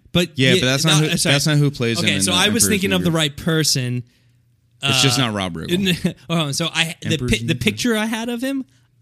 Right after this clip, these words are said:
Speaker 1: I connected to the name, but the voice, it isn't Rob Riggle.
Speaker 2: Do you know who the voice is?
Speaker 1: N-, do you know it? Do you want me to
Speaker 2: Patrick Warburton.
Speaker 1: Patrick
Speaker 2: And his
Speaker 1: War-
Speaker 2: name is Kronk in the movie.
Speaker 1: Yeah, yeah, yeah, yeah.
Speaker 2: Yeah, yeah. You're right. The guy sounded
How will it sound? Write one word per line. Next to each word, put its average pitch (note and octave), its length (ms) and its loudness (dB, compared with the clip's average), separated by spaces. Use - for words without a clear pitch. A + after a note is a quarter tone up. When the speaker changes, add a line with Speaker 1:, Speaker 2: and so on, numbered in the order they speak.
Speaker 1:
I D3+ 60 -2
connected D3 460 -6
to C#3+ 40 -8
the C3+ 100 -4
name, A#2+ 260 -4
but A#2+ 260 -10
the C3 80 -12
voice, D#3 540 -2
it C#3 100 0
isn't C3 180 0
Rob A2+ 220 -10
Riggle. A#2+ 340 -14
Speaker 2:
Do A2+ 80 -4
you A2+ 60 4
know A2 80 2
who G#2 80 0
the G2 100 -2
voice F#2+ 220 -4
is? C3+ 240 -4
Speaker 1:
N-, D3+ 160 -10
do C#3+ 120 -2
you C#3 60 2
know B2+ 160 -4
it? G3 120 -8
Do C#3+ 60 -2
you - 20 2
want B2+ 80 2
me A2+ 60 2
to G#2+ 40 -2
Speaker 2:
Patrick A#2+ 220 -4
Warburton. F#2 720 -6
Speaker 1:
Patrick - 420 -14
Speaker 2:
And A2 100 0
his G#2 140 -2
Speaker 1:
War- A2+ 60 2
Speaker 2:
name A2 120 0
is G2+ 120 -2
Kronk F#2 500 -8
in E2 100 -6
the F2 80 -6
movie. F2 380 -10
Speaker 1:
Yeah, C#3 200 -4
yeah, C3 240 0
yeah, C3 180 -6
yeah. B2+ 480 -8
Speaker 2:
Yeah, F2+ 60 -4
yeah. - 80 -12
You're A2 160 0
right. A2 240 2
The A2+ 80 0
guy B2 160 2
sounded A#2 400 -2